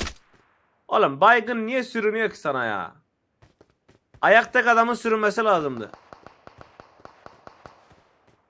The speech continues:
Gördüm. Ulan. Aha bak bak bak. Akıllanmamış. Oğlum.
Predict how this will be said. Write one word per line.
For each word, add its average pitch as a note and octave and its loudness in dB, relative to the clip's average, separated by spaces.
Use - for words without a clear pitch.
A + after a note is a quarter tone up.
Gördüm. G#3+ 2
Ulan. E3 0
Aha G#3 2
bak A3+ -2
bak A#3 -6
bak. A3+ -10
Akıllanmamış. A3+ 0
Oğlum. B3+ 2